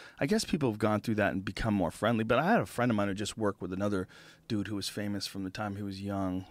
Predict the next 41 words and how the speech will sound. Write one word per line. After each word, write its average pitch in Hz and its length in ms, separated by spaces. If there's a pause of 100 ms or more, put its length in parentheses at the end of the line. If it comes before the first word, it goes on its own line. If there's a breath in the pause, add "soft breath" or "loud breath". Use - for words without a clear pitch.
and 104 140
they, 98 60
they 101 200
did 98 220
a 95 60
television 95 520
show 92 160
together, 92 360
and 90 100
it's 90 160
just - 220
like, 82 120 (160)
ugh. 92 180 (960 soft breath)
They, 113 280
they 120 160
have 127 420
this, 104 400 (340)
he, 131 240
he 120 140
was 120 120
like, 104 240
they, 104 220 (100)
I 107 80
think 131 380
that 107 160
someone 131 400
who 120 100
grows 110 380
up - 160
famous, 90 560 (340)
unless 120 260
you're, 123 100
like, 95 100
some 80 260
really 104 240
cool 107 220
person 95 320
that - 80
figures 87 300
it 87 60
out, 73 220